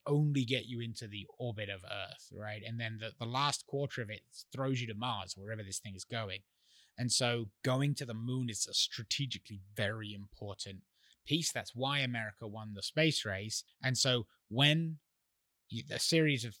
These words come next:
you know, events happened that are, that were not at all coincidental. The Chinese said they were going to the moon to build a permanent base. This was shortly after the success of their second station, so people believed they could do it. Trump announces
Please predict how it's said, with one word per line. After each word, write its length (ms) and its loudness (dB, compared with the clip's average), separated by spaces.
you 100 -6
know, 160 0
events 300 0
happened 380 4
that 80 -6
are, 200 -8
that 160 -6
were 140 -4
not 300 0
at 180 -8
all 340 -6
coincidental. 880 -6
The 60 -20
Chinese 400 4
said 140 0
they 100 -6
were 120 -6
going 280 -6
to 120 -10
the 80 -8
moon 320 -6
to 100 -14
build 240 -8
a 40 -10
permanent 460 -8
base. 500 -8
This 160 -6
was 80 -8
shortly 380 -2
after 280 -8
the 120 -10
success 600 -6
of 160 -10
their 340 -4
second 520 -4
station, 680 -6
so 180 -14
people 240 -6
believed 420 -8
they 220 -10
could 160 -20
do 160 -8
it. 160 -8
Trump 360 4
announces 880 -2